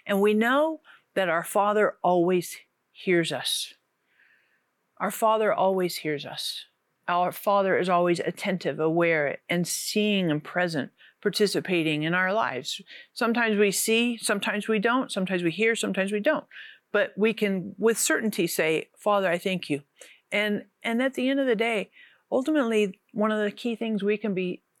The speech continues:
grateful for is God's love, because that never changes. The loving kindness of God endures forever.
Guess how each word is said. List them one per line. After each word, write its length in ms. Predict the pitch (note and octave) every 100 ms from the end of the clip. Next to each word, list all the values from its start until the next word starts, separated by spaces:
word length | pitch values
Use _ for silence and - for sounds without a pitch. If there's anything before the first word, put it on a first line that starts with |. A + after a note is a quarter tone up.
| E3
grateful 420 | E3+ F#3+ - C4+
for 360 | - D4 D#4 - _ - _ _ -
is 160 | E3+
God's 360 | - D#3+ D3+ -
love, 340 | C3+ C#3 - - _ _ _ _ _ _ _ _ _ _ _ _ _
because 340 | E3 F#3 F#3+ D#3+
that 300 | F#3 G3 -
never 200 | F3 D#3+
changes. 600 | - E3+ D3 C3+ - - - _ _ _ - - -
The 140 | F3
loving 360 | E3 E3+ F3+ E3+
kindness 540 | - F3+ F3+ F3 -
of 140 | F#3
God 320 | - C#3+ C#3+ C#3
endures 680 | D#3 E3 D3+ D3 D3 - _ _ _
forever. 640 | _ E3+ G2 D3+ - -